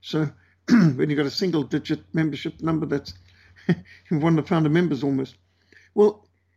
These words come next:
he started to recruit the unemployed young men, disgruntled ex-soldiers who felt betrayed by the war and by the government. Uh, he appealed to veterans because he himself was a veteran. And,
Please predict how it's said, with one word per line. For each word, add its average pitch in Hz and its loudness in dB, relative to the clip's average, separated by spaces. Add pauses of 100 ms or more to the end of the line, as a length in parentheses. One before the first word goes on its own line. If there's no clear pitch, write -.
(120)
he 269 4 (280)
started 185 -2
to 180 -4
recruit 220 -2
the 151 -10
unemployed 175 2
young 165 2
men, 165 0
disgruntled 160 -2
ex-soldiers 160 0 (220)
who 147 0 (140)
felt 151 0
betrayed 165 0
by 151 -2
the 135 -4
war 156 0 (420)
and 151 -2
by 147 2
the 135 2
government. 156 0 (340)
Uh, 165 -2
he 156 -2
appealed 196 0
to 160 -4
veterans 190 -2
because 165 -8
he 240 -2
himself 233 -2
was 131 -4
a 139 -6
veteran. 127 -6
And, 165 0